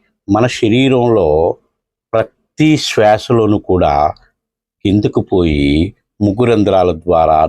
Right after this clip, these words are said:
నోటు రంధ్రం ద్వారా, అనేక రంధ్రాల ద్వారా బయటకు వ్యాపించిపోయి నశించిపోతోంది.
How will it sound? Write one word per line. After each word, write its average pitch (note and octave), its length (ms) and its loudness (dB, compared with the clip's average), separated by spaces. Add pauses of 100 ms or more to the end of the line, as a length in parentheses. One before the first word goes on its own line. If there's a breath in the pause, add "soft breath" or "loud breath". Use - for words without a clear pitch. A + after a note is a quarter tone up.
నోటు F#2 360 0
రంధ్రం E2 440 -2
ద్వారా, D2+ 460 0 (480 loud breath)
అనేక B2 300 0
రంధ్రాల G2 500 0
ద్వారా E2+ 300 0 (100)
బయటకు G2 400 -2
వ్యాపించిపోయి E2+ 920 -2
నశించిపోతోంది. B2+ 880 -2